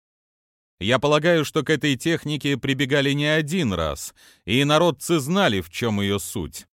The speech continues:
Тот факт, что малышку положили здесь, а не у себя в каюте, говорит о том, что с нее не желали спускать глаз».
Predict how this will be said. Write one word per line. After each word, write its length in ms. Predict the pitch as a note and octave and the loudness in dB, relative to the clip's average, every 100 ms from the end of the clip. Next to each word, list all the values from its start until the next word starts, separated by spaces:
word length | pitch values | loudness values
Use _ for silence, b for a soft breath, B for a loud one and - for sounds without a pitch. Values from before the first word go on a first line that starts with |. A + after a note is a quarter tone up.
| _ _ _ _ _ - | _ _ _ _ _ -2
Тот 240 | C#3 D#3 | 0 0
факт, 640 | - - A2+ G2+ A#2+ - - _ _ | -2 0 2 2 0 -10 -20 _ _
что 240 | - B2 | -4 0
малышку 540 | A2+ A2+ C#3+ F3+ - C3+ | 2 2 2 0 -2 -2
положили 580 | G#2+ G2 G2 E3+ D#3+ | 2 2 2 0 0
здесь, 640 | G#2 D2+ E2 G2 F#2 A2+ - B B | -2 -4 -4 -2 -2 -4 -10 B B
а 140 | - A#2+ | -2 0
не 100 | C3+ | 2
у 120 | D3 | 0
себя 320 | - C#3+ D3 | -2 0 0
в 80 | C3 | 0
каюте, 640 | D3+ D3 D3 C3 D3 C#3 b b b - | -2 0 0 0 -2 -4 b b b -14
говорит 460 | D#2+ A2 C3 D#3+ F#3+ | -4 4 4 6 4
о 100 | F3+ | 2
том, 240 | F#3 F3+ | 2 0
что 220 | - F3 | 2 0
с 100 | - | 0
нее 300 | D3+ D3+ E3 | -2 0 2
не 160 | E3+ E3 | 2 0
желали 400 | C3+ D#3 D#3+ D#3 | 2 2 4 2
спускать 720 | - - C#3+ - E3+ D#3 A#2 | -2 -4 -4 -2 0 0 0
глаз». 560 | C#3+ E3+ A2 - - | 0 2 2 0 -14